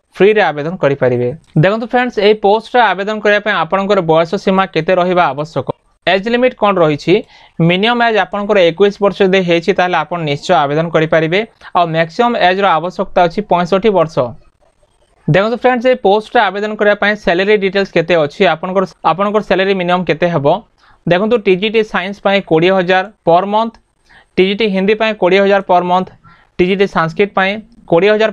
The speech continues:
ପର୍ ମନ୍ଥ, ଟିଜିଟି ଇଂଲିଶ ପାଇଁ ମଧ୍ୟ କୋଡ଼ିଏ ହଜାର ପର୍ ମନ୍ଥ ଆପଣଙ୍କୁ ଦିଆଯିବ। ଦେଖନ୍ତୁ ଫ୍ରେଣ୍ଡସ୍, ଏଇ ପୋଷ୍ଟରେ ଆବେଦନ କରିବା ପାଇଁ ଯେଉଁ ଭ୍ୟାକେନ୍ସି ଡିଟେଲ୍ସ ଅଛି,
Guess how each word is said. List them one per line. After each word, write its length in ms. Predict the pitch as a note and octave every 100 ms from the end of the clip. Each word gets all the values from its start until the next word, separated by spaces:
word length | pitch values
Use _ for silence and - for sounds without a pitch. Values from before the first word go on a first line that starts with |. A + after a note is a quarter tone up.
| G3+
ପର୍ 160 | G3 F#3+
ମନ୍ଥ, 180 | A3 G#3+ _ _ _ _ -
ଟିଜିଟି 300 | F#3+ A3+ A#3+ G3+
ଇଂଲିଶ 260 | G#3 A3+ -
ପାଇଁ 100 | G#3+
ମଧ୍ୟ 160 | G3 F#3 F#3+ E3+
କୋଡ଼ିଏ 180 | E3 F3+
ହଜାର 180 | F3 F3 D#3+
ପର୍ 140 | D3+
ମନ୍ଥ 140 | D#3 D#3+ D3
ଆପଣଙ୍କୁ 300 | D3 C#3+ E3+
ଦିଆଯିବ। 300 | D3 B2+ B2 A#2+ A#2+ _ _ _ _ _ _
ଦେଖନ୍ତୁ 280 | E3 G3 A3+
ଫ୍ରେଣ୍ଡସ୍, 260 | A#3+ A#3 A3+
ଏଇ 140 | G#3 G#3+ G3
ପୋଷ୍ଟରେ 360 | F#3+ G#3+ - A#3
ଆବେଦନ 300 | F3 F#3+ G#3
କରିବା 160 | G3 G3
ପାଇଁ 100 | G#3 G3
ଯେଉଁ 120 | G3
ଭ୍ୟାକେନ୍ସି 360 | E3+ D3 F#3+ F#3 E3
ଡିଟେଲ୍ସ 340 | D3+ F3 F#3 E3+
ଅଛି, 200 | C3 D3+